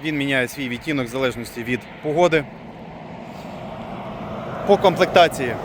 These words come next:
у нас максимальна адаптивна оптика, підсвітка V-образна, камери триста шістдесят, повний пакет асистентів,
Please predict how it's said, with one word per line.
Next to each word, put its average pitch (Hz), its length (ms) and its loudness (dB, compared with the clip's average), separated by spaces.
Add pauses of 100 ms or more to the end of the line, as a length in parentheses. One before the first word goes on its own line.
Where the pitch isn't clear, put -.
(1300)
у 208 40 0
нас 180 280 2 (200)
максимальна 170 720 2 (260)
адаптивна 151 720 0
оптика, 170 480 2 (440)
підсвітка 160 500 -2
V-образна, 151 760 4
камери 160 280 4
триста 143 320 -4
шістдесят, 131 640 0
повний 165 260 2
пакет 143 380 4
асистентів, 131 640 2